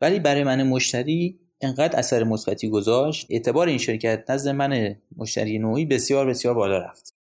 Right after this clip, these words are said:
و جالب اینجاست که از این نمونه‌ها هم کم نیست و دوستانی می‌شناسم که تجربه‌های مشابهی رو به خصوص در ارتباط با کسب و کارهای خارجی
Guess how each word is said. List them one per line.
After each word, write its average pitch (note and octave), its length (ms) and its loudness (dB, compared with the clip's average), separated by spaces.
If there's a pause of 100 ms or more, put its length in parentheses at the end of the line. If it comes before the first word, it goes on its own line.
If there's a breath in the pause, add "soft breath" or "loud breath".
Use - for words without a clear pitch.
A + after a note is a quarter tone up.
(100)
و D#3 100 2
جالب F3 300 2
اینجاست G#3 300 2
که F3+ 80 2
از C#3+ 140 0
این D3+ 120 4
نمونه‌ها D3+ 400 2
هم F#3 280 0
کم D#3+ 260 0
نیست D3+ 400 2
و C3+ 100 2
دوستانی D#3 380 0
می‌شناسم F3 400 0
که F3 160 0
تجربه‌های B2 520 0
مشابهی B2+ 420 -2
رو F3+ 160 2
به F#3+ 100 2
خصوص G3 400 0
در D3 60 6
ارتباط C3+ 340 0
با C3 80 -4
کسب A#2 280 -4
و - 40 -2
کارهای A#2 360 -2
خارجی A2+ 720 -4